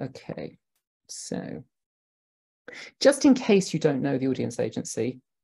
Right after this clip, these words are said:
I'm assuming that most people here probably do. I would just remind everybody that, um, we are, uh,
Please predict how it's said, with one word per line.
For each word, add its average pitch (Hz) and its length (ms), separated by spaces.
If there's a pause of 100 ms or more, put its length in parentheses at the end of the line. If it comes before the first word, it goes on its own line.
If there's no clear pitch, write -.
(140)
I'm 135 140
assuming 147 440
that - 40
most 151 300
people 127 240
here 123 180
probably 151 540
do. - 300 (300)
I 151 60
would 156 160
just 180 200
remind 147 500 (100)
everybody 123 540 (260)
that, - 460
um, 139 320 (280)
we 160 400
are, 131 380 (160)
uh, 123 160